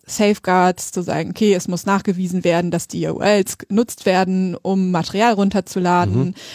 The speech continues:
Speaker 1: Das E-U-Center, also dieses tolle Europol, an Europol angegliederte Center, muss verifizieren, dass das wirklich U R Ls sind, die problematisch ist.
Speaker 2: Das wollen die
Speaker 1: Äh,
Speaker 2: alles weg haben.
Speaker 1: Genau. Und, ähm, dass, ähm,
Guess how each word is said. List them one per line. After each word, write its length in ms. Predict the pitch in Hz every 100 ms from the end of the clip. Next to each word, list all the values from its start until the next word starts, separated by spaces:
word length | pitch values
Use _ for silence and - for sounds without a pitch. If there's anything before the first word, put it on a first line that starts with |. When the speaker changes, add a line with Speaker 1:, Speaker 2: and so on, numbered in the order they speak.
| -
Speaker 1:
Das 160 | 185 175
E-U-Center, 920 | 190 208 254 - 202 208 196 190 190 - 190 - -
also 240 | - 170 175
dieses 380 | 170 165 - -
tolle 300 | - 190 180
Europol, 400 | - 247 226 208 170 - - -
an 120 | 190
Europol 360 | 196 185 -
angegliederte 440 | - 180 180 175 185
Center, 380 | - 220 202 180
muss 160 | 175
verifizieren, 640 | 175 180 185 175 - 254 226
dass 160 | 185
das 160 | - 180
wirklich 340 | 196 247 233
U 40 | 220
R 140 | 208
Ls 220 | 196 196
sind, 260 | - 196 190
die 60 | 190
problematisch 480 | - 196 190 180 190
ist. 160 | 185 - - - - -
Speaker 2:
Das 160 | - 131
wollen 120 | 139
die 60 | 123
Speaker 1:
Äh, 20 |
Speaker 2:
alles 240 | 101 117 -
weg 180 | 95
haben. 220 | - 82 80 - _
Speaker 1:
Genau. 460 | 220 214 262 269 285 - - - _
Und, 420 | - 240 254 240 -
ähm, 720 | 214 202 196 196 196 196 190 - _ _ _ _ _ - - -
dass, 360 | 202 202 - -
ähm, 540 | 190 190 190 185 185